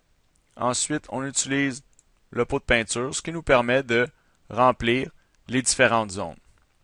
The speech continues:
Il est toujours possible de repasser par-dessus pour colorier, ajouter la couleur à notre image.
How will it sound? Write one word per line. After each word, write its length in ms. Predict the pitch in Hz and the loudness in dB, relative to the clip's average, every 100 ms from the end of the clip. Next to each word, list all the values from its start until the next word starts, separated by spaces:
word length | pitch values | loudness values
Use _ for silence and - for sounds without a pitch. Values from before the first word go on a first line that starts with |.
| _ _ _ _ _ _ _ _ _ _ | _ _ _ _ _ _ _ _ _ _
Il 160 | - 104 | -20 -18
est 40 | |
toujours 340 | 107 117 127 117 | -10 -8 -8 -4
possible 440 | 123 117 - 131 | -2 0 -2 -2
de 60 | 113 | -2
repasser 760 | 110 139 135 123 110 - 127 - _ _ _ _ _ | 2 2 6 4 4 -2 -6 -10 _ _ _ _ _
par-dessus 640 | - 123 117 101 - 123 - _ _ _ _ _ _ _ _ _ _ _ _ _ | 4 4 4 -4 -4 -6 -10 _ _ _ _ _ _ _ _ _ _ _ _ _
pour 380 | 120 131 135 - _ _ - | -4 -4 -4 -14 _ _ -6
colorier, 580 | 110 107 98 101 107 - _ _ _ _ _ _ _ _ _ | 0 0 0 -6 -6 -10 _ _ _ _ _ _ _ _ _
ajouter 400 | 107 98 95 117 | -10 -8 -6 -2
la 140 | 110 | -2
couleur 440 | - 101 92 95 127 _ _ _ _ _ _ _ _ _ _ _ _ _ _ _ _ _ _ _ _ _ _ _ _ _ _ _ _ _ _ _ _ _ _ _ | -2 -2 2 2 0 _ _ _ _ _ _ _ _ _ _ _ _ _ _ _ _ _ _ _ _ _ _ _ _ _ _ _ _ _ _ _ _ _ _ _
à 140 | 104 | -8
notre 260 | 107 107 - | -6 -4 -6
image. 440 | 92 57 - - | -6 -6 -8 -16